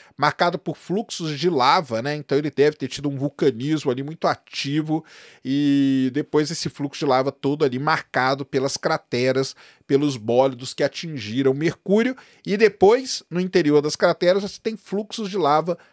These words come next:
mais recentes, mais jovens. Então, tudo isso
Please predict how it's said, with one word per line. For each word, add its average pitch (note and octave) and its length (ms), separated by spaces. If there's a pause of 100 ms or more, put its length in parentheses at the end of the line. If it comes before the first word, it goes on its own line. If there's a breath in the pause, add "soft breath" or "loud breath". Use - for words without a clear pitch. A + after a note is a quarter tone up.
(100)
mais E3+ 340
recentes, D#3 640 (140)
mais E3+ 240
jovens. G2 360
Então, A#3+ 320 (380 loud breath)
tudo E4 300
isso B3 360